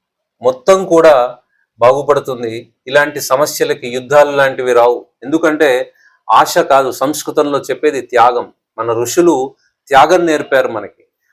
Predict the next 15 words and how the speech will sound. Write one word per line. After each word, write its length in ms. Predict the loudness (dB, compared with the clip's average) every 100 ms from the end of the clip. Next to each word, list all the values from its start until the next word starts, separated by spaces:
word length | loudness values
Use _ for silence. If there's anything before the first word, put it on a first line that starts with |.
| _
అంటే 180 | -2 2 2
ఒక 200 | 4 2 2 2
సమాజం 400 | 2 4 2 2 0
కోసం, 260 | 0 -2 -6 -8 -18 _ -6
ఇంకొకరి 400 | -4 2 2 2
కోసం 240 | 2 2 0 2
ప్రాణాల్ని 480 | 2 2 0 0 0
అర్పించినటువంటి 800 | 0 -2 -4 -2 -2 -2 -4 -6 -6
దేశం. 240 | -6 -10 -20 _ _ -8
ఒక 140 | -2 2
దధీచి 500 | 4 4 2 2 0 0 -4 _ _
తన 120 | 0 2 2
ప్రాణాన్ని 560 | 4 4 2 0 -2 -2 -6 -10
తీసుకోమని 560 | -8 -6 -4 -4 -4 -6
చెప్పాడు. 340 | -10 -6 -8